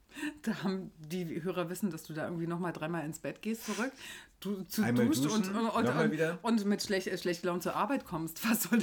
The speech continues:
Speaker 1: das die beste Tageszeit sein?
Speaker 2: Es ist die schönste.
Speaker 1: Hm?
Speaker 2: Wenn ich da wach wäre, wäre das eine tolle Zeit.
Speaker 1: Ah, Moment, stimmt. Äh, ich meine, an den Tagen, wo du halt nicht, also ich glaube, am Wochenende zwischen acht und elf,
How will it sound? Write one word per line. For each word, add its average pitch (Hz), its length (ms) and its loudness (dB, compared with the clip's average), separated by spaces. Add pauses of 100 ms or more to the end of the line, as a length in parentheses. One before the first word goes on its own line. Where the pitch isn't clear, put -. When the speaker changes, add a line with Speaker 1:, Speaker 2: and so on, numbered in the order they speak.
Speaker 1:
das - 220 -2
die 220 100 6
beste 196 420 -4
Tageszeit 196 760 -4
sein? 202 500 -2 (1500)
Speaker 2:
Es 104 220 0
ist 107 140 -6
die 143 60 -4
schönste. 214 580 0
Speaker 1:
Hm? 71 200 -6
Speaker 2:
Wenn 113 140 4
ich 139 100 0
da 113 160 0
wach 104 220 -2
wäre, 135 360 0
wäre 123 120 -4
das 135 100 -6
eine 139 80 -4
tolle 135 300 -6
Zeit. - 360 -8 (1200)
Speaker 1:
Ah, 277 260 2
Moment, 269 500 4
stimmt. 285 480 2
Äh, 202 180 0 (360)
ich 202 160 -2
meine, 220 180 4
an 214 100 2
den 196 140 0
Tagen, 226 500 2
wo 214 120 -2
du 214 160 0
halt 185 180 0
nicht, 262 320 -2
also 170 160 -4
ich 165 160 -8
glaube, 175 380 -4 (160)
am 170 160 -4
Wochenende 202 460 -2
zwischen 185 240 -4
acht - 200 -8
und 185 100 -4
elf, - 280 -8